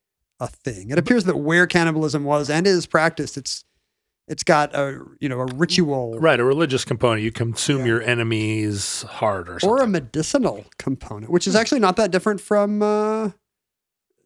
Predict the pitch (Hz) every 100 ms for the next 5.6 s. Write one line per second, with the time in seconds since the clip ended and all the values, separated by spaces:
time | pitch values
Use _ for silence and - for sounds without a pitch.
0 | - _ _ 165 170 147 143 135 151 165
1 | 175 202 180 196 190 180 170 160 185 208
2 | - - 190 226 220 - - 123 175 185
3 | 131 - 170 190 180 165 143 151 156 143
4 | _ _ 131 165 185 185 165 165 143 147
5 | 202 147 127 135 139